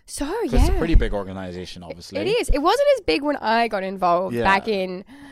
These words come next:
Speaker 1: uh, twenty, my first campaign was in twenty twelve. So, um,
Speaker 2: Oh, that's a
Speaker 1: Yeah.
Speaker 2: Okay.
Speaker 1: So back
Speaker 2: That's a while.
Speaker 1: Yeah, yeah. So back then, Movember was more like novelty checks.
Speaker 2: Yeah.
Speaker 1: I only started in, I think, twenty, two thousand and five, maybe.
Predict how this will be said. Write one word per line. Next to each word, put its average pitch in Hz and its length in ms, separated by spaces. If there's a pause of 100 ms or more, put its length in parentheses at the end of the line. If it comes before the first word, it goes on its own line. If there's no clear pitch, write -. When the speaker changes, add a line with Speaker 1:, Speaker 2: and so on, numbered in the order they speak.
(240)
Speaker 1:
uh, 185 320
twenty, 190 1080
my 220 140
first 208 340
campaign 202 300
was 175 120
in 180 80
twenty 175 220
twelve. 180 360
So, 220 220 (140)
um, 208 280
Speaker 2:
Oh, 127 560
that's 139 320
a 101 140 (220)
Speaker 1:
Yeah. 240 340
Speaker 2:
Okay. 139 640 (200)
Speaker 1:
So - 160
back 254 100
Speaker 2:
That's - 140
a - 40
while. 120 460
Speaker 1:
Yeah, 269 140 (240)
yeah. 370 180
So 277 160
back 240 240
then, 381 180
Movember 226 420
was 208 180
more 196 180
like 180 220
novelty 185 480
checks. - 580
Speaker 2:
Yeah. 147 340
Speaker 1:
I 220 100
only 330 180
started 214 600
in, 185 120
I 165 100
think, 175 220
twenty, 101 600
two - 120
thousand 214 260
and 208 100
five, 466 880
maybe. 453 480